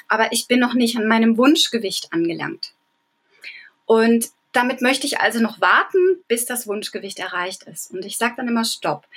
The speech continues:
Es geht jetzt nicht darum, sofort meine Beratung zu verkaufen,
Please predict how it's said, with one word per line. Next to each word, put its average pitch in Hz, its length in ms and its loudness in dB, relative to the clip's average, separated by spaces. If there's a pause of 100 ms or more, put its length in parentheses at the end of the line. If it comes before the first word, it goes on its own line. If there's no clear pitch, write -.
(180)
Es - 80 -10
geht 277 160 0
jetzt 277 140 0
nicht 311 240 4
darum, 226 300 2
sofort 202 460 0
meine 180 200 -2
Beratung 294 500 -2
zu - 100 -18
verkaufen, 165 600 -8